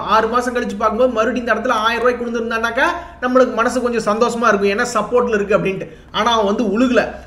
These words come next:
உழுகாமையே இன்னைக்கு அவன் என்ன பண்றான் அப்படின்னு பார்த்தோம்னா, இந்த ஏறுமுகத்துல ஒரு support எடுக்கிறான். ஒருவேளை இந்த share வச்சிருக்கிறவங்களுக்கு இது நன்மை பயக்கும், ஒரு புது ட்ரெண்டை உருவாக்குறான் அப்படின்னாக்கா, அடுத்தது இங்கிருந்து support எடுத்து மேல் நோக்கி ஏறும் பொழுது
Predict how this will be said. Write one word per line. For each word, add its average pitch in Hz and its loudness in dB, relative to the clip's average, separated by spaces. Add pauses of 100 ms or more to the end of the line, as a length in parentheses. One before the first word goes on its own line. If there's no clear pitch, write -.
(260)
உழுகாமையே 294 4
இன்னைக்கு 254 -2
அவன் 214 -2
என்ன 247 -2
பண்றான் 220 0
அப்படின்னு 208 -2
பார்த்தோம்னா, 202 -2
இந்த 254 -2 (280)
ஏறுமுகத்துல 277 4
ஒரு - 0
support 214 0
எடுக்கிறான். 170 -2 (460)
ஒருவேளை 294 6
இந்த 254 -2 (100)
share 247 2
வச்சிருக்கிறவங்களுக்கு 220 -2
இது 214 -2
நன்மை 208 -2
பயக்கும், 208 0 (320)
ஒரு 196 2 (120)
புது 262 2
ட்ரெண்டை 247 0 (140)
உருவாக்குறான் 254 0
அப்படின்னாக்கா, 202 0 (520)
அடுத்தது 269 -2
இங்கிருந்து 254 -4
support 233 0
எடுத்து 233 -6
மேல் 226 -2
நோக்கி 220 -6
ஏறும் 220 2
பொழுது 247 2